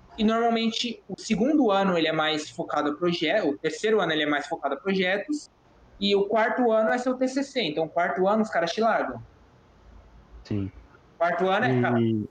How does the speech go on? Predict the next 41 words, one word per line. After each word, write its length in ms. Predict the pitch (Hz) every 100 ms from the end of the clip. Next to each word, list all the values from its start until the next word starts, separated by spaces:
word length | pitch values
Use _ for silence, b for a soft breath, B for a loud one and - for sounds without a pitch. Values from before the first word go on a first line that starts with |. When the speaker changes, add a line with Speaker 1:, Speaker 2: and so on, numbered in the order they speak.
| _ _ -
Speaker 1:
faculdade 380 | - 202 170 170
a 20 |
gente 120 | 190
sabe 280 | - 185 175
que 120 | -
T 80 | 190
C 140 | 185 185
C 400 | - 165 190 214 165
vem 120 | 151
por 140 | 170
sua 160 | - 196
conta. 220 | - 131 - - - - - - - - - - - - 131
Speaker 2:
E 40 |
aí 80 | 135
uma 140 | 147
coisa 160 | 175 175
assim 100 | 175
também 180 | 160 147
que 100 | 147
eu 60 | 135
acho 140 | 131
que 80 | 120
vale 160 | 120
a 40 | 117
pena 280 | - 123 117
a 40 |
gente 240 | 110 -
frisar 380 | - 113 104 107
aqui 320 | 107 - 156 -
é 540 | 120 127 139 151 156 -
o 100 | 139
tipo, 440 | 135 - 247 - 135
né, 200 | 131 220
da 120 | 123
faculdade 540 | - 117 110 110 110
que, 220 | - 104 95
que 240 | - 107
você 260 | 101 - 110
fez 220 | 110 -
também, 240 | 113 135
porque 520 | 165 160 156 160 160